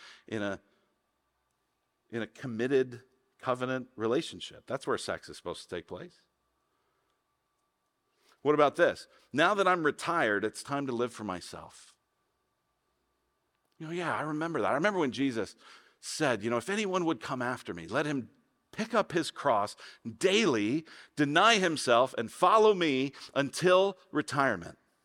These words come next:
And then live for yourself." And here's what I know.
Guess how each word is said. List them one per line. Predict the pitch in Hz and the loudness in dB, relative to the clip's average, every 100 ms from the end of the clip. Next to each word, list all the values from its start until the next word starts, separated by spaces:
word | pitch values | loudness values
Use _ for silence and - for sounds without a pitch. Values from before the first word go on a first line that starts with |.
| _ _ _ _ _ _ _ _ _ _ _ _ _ | _ _ _ _ _ _ _ _ _ _ _ _ _
And | 113 123 | -6 0
then | 165 208 | 4 6
live | 185 165 | 6 4
for | - 131 | 2 2
yourself." | 110 - 95 - - - _ _ _ _ _ _ _ _ _ _ - | 2 0 -4 -4 -10 -20 _ _ _ _ _ _ _ _ _ _ -2
And | |
here's | 156 202 | 2 4
what | 226 | 6
I | 214 | 6
know. | 226 180 | 6 4